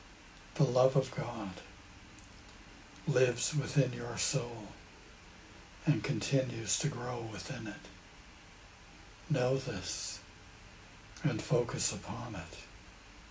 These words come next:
so that you are truly, truly that clear channel for God.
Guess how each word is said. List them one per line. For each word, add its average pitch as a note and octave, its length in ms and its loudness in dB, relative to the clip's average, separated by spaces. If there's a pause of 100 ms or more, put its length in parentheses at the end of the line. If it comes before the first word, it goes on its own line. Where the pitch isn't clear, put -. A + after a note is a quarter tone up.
(540)
so - 280 6
that A#2 180 -2
you B2 240 -2
are A2+ 220 -2
truly, C3 580 2 (340)
truly B2 320 0 (1500)
that - 260 -2
clear A2 320 -2
channel G#2 480 -4
for - 220 -8
God. - 480 -8